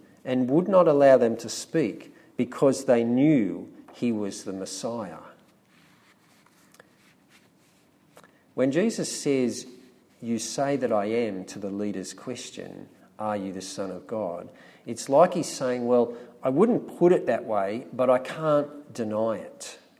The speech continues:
They're ignorant of what it really means to be the Messiah and what being the Messiah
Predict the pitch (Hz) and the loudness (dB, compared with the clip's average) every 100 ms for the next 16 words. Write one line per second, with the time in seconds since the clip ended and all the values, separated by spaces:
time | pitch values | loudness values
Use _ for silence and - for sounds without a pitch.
0 | _ _ _ _ - - _ - 147 160 | _ _ _ _ -20 -20 _ 4 6 6
1 | 220 214 151 110 110 110 113 - 127 117 | 4 2 2 0 -2 -6 -10 -10 -4 4
2 | 123 117 120 123 143 131 117 113 135 156 | 4 4 0 4 4 4 2 2 2 2
3 | 160 - 117 101 95 95 95 - 98 98 | 0 -4 -6 -6 -6 -8 -10 -8 -4 -2
4 | 107 113 117 127 - - - - 107 120 | -2 -2 0 2 2 -2 -14 -14 -4 -2
5 | 117 107 110 - 113 104 98 | -2 -4 -6 -4 0 0 0